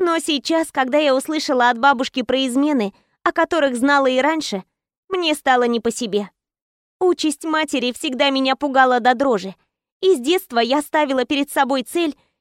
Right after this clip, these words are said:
никогда не повторять ее ошибок. Но каким-то причудливым образом судьба свела меня с человеком, чье поведение вряд ли будет сильно отличаться от поведения отца. От этого вывода на душе стало очень гадко.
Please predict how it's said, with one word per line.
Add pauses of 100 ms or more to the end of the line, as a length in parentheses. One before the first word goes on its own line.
(120)
никогда
не
повторять
ее
ошибок. (480)
Но
каким-то
причудливым
образом (220)
судьба
свела
меня
с
человеком, (360)
чье
поведение
вряд
ли
будет
сильно
отличаться
от
поведения
отца. (640)
От
этого
вывода (360)
на
душе
стало
очень
гадко.